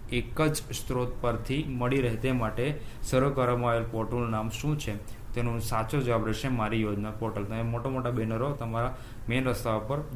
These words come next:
જોઈ શકો છો. ખેડૂતોને કૃષિલક્ષી યોજનાનો લાભ સરળતાથી મળી શકે તે માટે ગુજરાતમાં આઈ ખેડૂત પોર્ટલ કયા વર્ષમાં શરૂ કરવામાં આવ્યું હતું? તો એનો સાચો જવાબ રહેશે બે હજાર ચૌદથી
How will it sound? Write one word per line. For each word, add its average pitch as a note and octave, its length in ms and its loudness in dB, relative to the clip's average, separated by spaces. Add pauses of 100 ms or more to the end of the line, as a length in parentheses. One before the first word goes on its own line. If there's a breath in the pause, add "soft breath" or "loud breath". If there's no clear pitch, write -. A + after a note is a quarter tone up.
જોઈ A#2 140 2
શકો G#2 320 -2
છો. - 280 -10 (1040 loud breath)
ખેડૂતોને D3+ 720 4
કૃષિલક્ષી D3 840 2
યોજનાનો C3 500 2
લાભ B2 340 6
સરળતાથી A#2 560 2
મળી A2+ 260 2
શકે A2 360 -2 (360)
તે C3+ 140 6
માટે B2+ 280 2
ગુજરાતમાં A#2+ 640 0
આઈ A#2 120 0
ખેડૂત A#2 240 -2 (140)
પોર્ટલ A2 260 -2
કયા A2 260 0
વર્ષમાં A2 420 -2
શરૂ G#2+ 260 -4
કરવામાં G#2+ 380 0
આવ્યું G#2+ 180 -2
હતું? G#2+ 240 -2
તો G#2+ 100 -4
એનો A2+ 380 -2
સાચો A2 340 0
જવાબ G#2+ 260 0
રહેશે G#2 200 -4
બે G#2+ 160 0
હજાર A2 180 0
ચૌદથી A2 560 -4